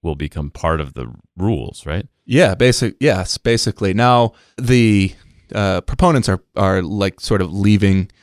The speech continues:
Speaker 2: the project list that's on, that's included in the measure very n-, unspecific.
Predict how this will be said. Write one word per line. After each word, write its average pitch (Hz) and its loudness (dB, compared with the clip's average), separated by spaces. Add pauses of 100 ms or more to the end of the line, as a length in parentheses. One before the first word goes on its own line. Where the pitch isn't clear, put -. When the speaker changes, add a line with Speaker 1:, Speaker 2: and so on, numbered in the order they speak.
(580)
Speaker 2:
the - -8
project 98 -4
list 95 -2
that's 90 -8
on, 104 -4
that's 90 -6
included 104 -2
in 135 0
the 135 0
measure 139 0 (200)
very 95 0 (180)
n-, 101 -6 (100)
unspecific. - -6